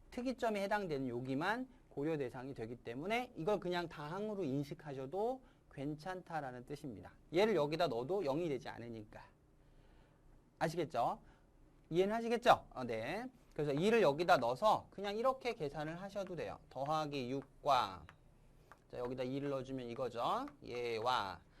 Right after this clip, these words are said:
여기다 이를 넣어주는 이것이 뭐하다. 어, 요렇게 같다고 써도 괜찮습니다.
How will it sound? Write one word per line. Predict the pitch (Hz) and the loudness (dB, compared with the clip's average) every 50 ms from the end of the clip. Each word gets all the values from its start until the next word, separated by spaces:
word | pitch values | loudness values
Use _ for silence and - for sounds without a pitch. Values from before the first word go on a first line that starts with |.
| - - - | -20 -10 -4
여기다 | 123 127 135 151 165 151 151 | 0 0 0 2 0 0 0
이를 | 131 123 131 131 143 143 139 | 0 0 -2 -2 0 0 0
넣어주는 | 135 123 113 120 127 139 175 208 226 247 262 247 - | 0 -2 -2 -4 -6 -4 -4 -2 -4 -4 -6 -8 -8
이것이 | 120 127 120 135 139 127 - 139 | -10 -8 -6 -6 -6 -6 -6 -8
뭐하다. | 113 107 110 117 127 123 107 98 90 - - - - - - - - - - - - - - - - - | -6 -4 -2 0 0 -2 -2 -4 -6 -6 -8 -16 -20 -20 -20 -20 -20 -20 -20 -20 -20 -20 -20 -18 -14 -10
어, | 113 101 | -6 0
요렇게 | 123 160 170 165 170 - - - - - - | 0 0 0 0 -4 -12 -18 -20 -20 -20 -16
같다고 | - - 117 - - - 139 127 117 127 | -12 -12 -12 -8 -6 -4 -2 -2 -2 -4
써도 | 120 - 131 127 151 180 202 196 - | -6 -6 -6 -2 -2 0 -2 -2 -2
괜찮습니다. | - 104 107 - 117 120 123 - - 117 104 104 101 104 - | -6 -8 -6 -6 -6 -8 -8 -10 -12 -12 -12 -12 -12 -14 -16